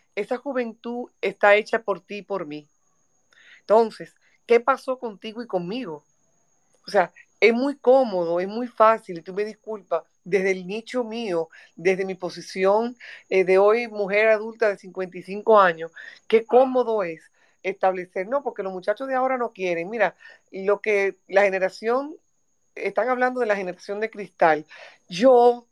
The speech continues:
soy madre de esa generación. Entonces, yo soy res-, yo soy corresponsable de que esto esté ocurriendo. Hay, hay un, un, creo que es un pelote-, un basquetbolista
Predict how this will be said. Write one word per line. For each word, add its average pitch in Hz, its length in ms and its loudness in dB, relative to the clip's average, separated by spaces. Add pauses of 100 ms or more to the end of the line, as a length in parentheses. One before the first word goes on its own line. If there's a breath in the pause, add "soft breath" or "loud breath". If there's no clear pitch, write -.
soy 214 760 0
madre 196 680 -2
de 185 120 -6
esa 185 200 -12
generación. 196 720 -6 (240 soft breath)
Entonces, - 300 -8
yo 254 100 0
soy 277 280 -2 (100)
res-, 262 340 2 (180)
yo 220 240 -2
soy 277 380 0 (120)
corresponsable 226 1500 0 (300 soft breath)
de 185 140 -2
que 202 100 -2
esto 208 180 -4
esté 196 200 -4
ocurriendo. 160 640 -8 (640 soft breath)
Hay, 302 580 0
hay 240 220 0
un, 262 640 -12 (840)
un, 202 320 -8
creo 220 200 2
que 247 80 2
es 247 60 4
un 233 100 -2
pelote-, 202 380 2
un 208 240 -6
basquetbolista 180 800 -2